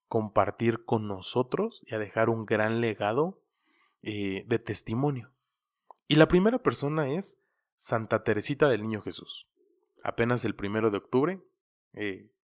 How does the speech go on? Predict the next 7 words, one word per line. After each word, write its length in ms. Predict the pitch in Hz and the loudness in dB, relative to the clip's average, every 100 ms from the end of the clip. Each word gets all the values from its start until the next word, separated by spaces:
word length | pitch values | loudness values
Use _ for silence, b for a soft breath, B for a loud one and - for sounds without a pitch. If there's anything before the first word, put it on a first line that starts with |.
| _ | _
celebramos 840 | - - 101 101 104 104 101 - _ _ _ _ | -14 -8 -4 0 0 -2 -10 -16 _ _ _ _
su 180 | - 107 | -8 -6
cumpleaños. 640 | 135 127 180 175 214 - _ _ _ _ _ _ _ | -4 0 -2 -2 -8 -16 _ _ _ _ _ _ _
Eh, 420 | - 104 98 104 - _ _ _ _ - | -8 -6 -6 -10 -18 _ _ _ _ -8
fíjense, 540 | 123 110 98 95 - _ _ _ _ | -4 -4 -6 -12 -18 _ _ _ _
a 100 | - | -6
los 460 | 104 104 - - | -2 -2 -4 -8